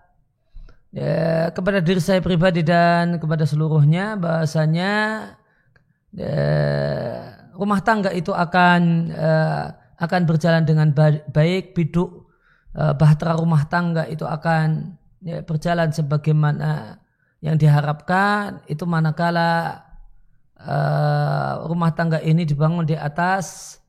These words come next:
arif kuwalin, lemah lembut. Yang di antara bentuknya adalah, ya, didominasi hilm,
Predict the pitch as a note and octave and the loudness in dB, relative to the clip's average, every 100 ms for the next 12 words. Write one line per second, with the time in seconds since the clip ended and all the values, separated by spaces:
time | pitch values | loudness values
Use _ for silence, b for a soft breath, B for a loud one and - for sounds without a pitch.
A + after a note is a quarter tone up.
0 | _ _ - D3+ E3 F3 - D#3+ D#3+ D3+ | _ _ -6 -2 -2 -4 -2 2 6 6
1 | D#3 D3 B2+ - - D#3+ D3 D3+ D3 - | 6 4 0 -6 -2 2 4 4 2 -2
2 | - _ _ _ _ _ - D#3+ D3+ D3+ | -12 _ _ _ _ _ -10 -6 -4 -2
3 | D#3+ D#3 D3 D3+ C#3+ E3+ E3 D#3+ D3+ D3 | 0 0 0 0 0 0 -2 -2 0 0
4 | D3+ E3 E3 D3+ - - _ _ _ _ | 2 2 2 -2 -8 -20 _ _ _ _
5 | - D#3 D#3 D3+ D3+ D3+ D3+ D3+ D#3 D3+ | -6 0 2 4 4 4 2 0 -2 2
6 | D#3 D#3 E3+ F3 D#3+ D#3 D#3 D#3 D3+ D3+ | 4 4 4 2 0 0 0 0 -4 -10
7 | - F#3 F3 C#3+ C3+ | -6 -4 -2 -4 -10